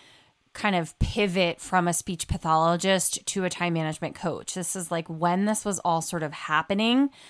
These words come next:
for me during covid is when I, I first came up with this concept,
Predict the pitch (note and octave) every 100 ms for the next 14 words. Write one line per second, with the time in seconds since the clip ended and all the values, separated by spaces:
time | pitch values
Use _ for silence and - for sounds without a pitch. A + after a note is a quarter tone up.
0 | - - _ - B3+ C4 C4 B3+ C4 B3+
1 | - - - F#3 D#3+ - C4 B3+ B3 A#3+
2 | A#3 A3+ - - _ _ _ - G#3+ G3
3 | F3+ G3+ G3 G3 G3 G3+ - F3+ E3+ E3
4 | D#3+ D#3+ E3 E3+ _ _ - G3+ - A#3
5 | A#3 - - B3 G#3 F3+ F3+ - D#3+ -
6 | - - E4 E4+ - E3+ D#3 -